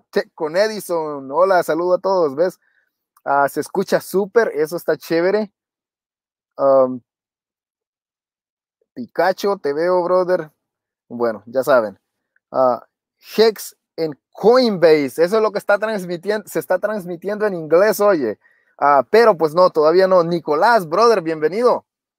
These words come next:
Bueno tenerte por acá. Así que, mira, checa esto. ¿Qué hora es? Hoy empecé, incluso empecé minutos antes. Ah, doble cero tres tres, oye.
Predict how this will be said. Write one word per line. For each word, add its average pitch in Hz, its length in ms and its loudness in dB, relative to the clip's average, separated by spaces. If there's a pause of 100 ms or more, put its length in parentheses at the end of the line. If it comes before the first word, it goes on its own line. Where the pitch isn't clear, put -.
(360)
Bueno 180 360 -4
tenerte 190 400 -2
por 175 140 0
acá. 175 360 0 (1500)
Así 190 360 -4
que, 220 340 4
mira, 196 380 2
checa 214 420 2
esto. 175 240 0
¿Qué 220 80 0
hora 220 240 4
es? 131 240 0
Hoy 180 160 -2
empecé, 185 380 -6
incluso 185 420 -6
empecé 185 320 -8
minutos 202 400 -6
antes. 190 480 0
Ah, 143 400 0
doble 190 580 0
cero 196 680 2 (340)
tres 185 460 0
tres, 175 480 0
oye. 135 480 -2